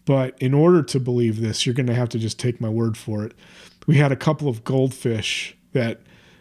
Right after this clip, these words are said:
someone in our family had won at a school carnival. Uh, probably many of you listening have had the same experience. You show up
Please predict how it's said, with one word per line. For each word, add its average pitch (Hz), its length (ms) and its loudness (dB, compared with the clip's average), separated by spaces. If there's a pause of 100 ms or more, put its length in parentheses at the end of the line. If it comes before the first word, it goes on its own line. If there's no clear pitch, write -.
someone 151 400 2
in 135 100 0
our 127 100 0
family 131 400 0
had 117 180 0
won 127 220 0
at 117 120 0
a 107 40 -2
school 135 320 2
carnival. 120 680 -2 (140)
Uh, 120 300 0
probably 123 800 0 (380)
many 131 300 2
of 120 120 2
you 131 160 4
listening 113 560 0
have 113 200 -4
had 123 180 -2
the 117 60 -2
same - 300 0
experience. 135 500 -2 (300)
You 135 120 2
show 139 360 4
up 131 200 -2